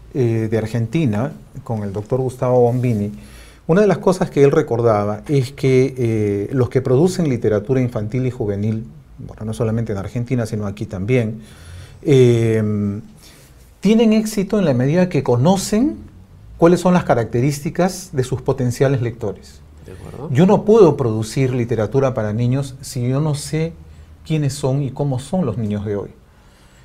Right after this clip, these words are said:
Speaker 1: Cuál, dónde están sus intereses, dónde están sus preferencias. U-,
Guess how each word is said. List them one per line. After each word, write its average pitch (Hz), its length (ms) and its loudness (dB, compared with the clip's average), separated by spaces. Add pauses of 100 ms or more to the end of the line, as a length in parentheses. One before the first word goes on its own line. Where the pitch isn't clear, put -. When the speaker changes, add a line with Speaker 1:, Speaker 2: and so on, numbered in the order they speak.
(120)
Speaker 1:
Cuál, 147 220 4
dónde 151 180 4
están 147 200 0
sus 143 200 -6
intereses, 131 540 -2
dónde 127 160 -2
están 127 180 -6
sus 123 160 -6
preferencias. 113 880 -6 (880)
U-, 151 160 -10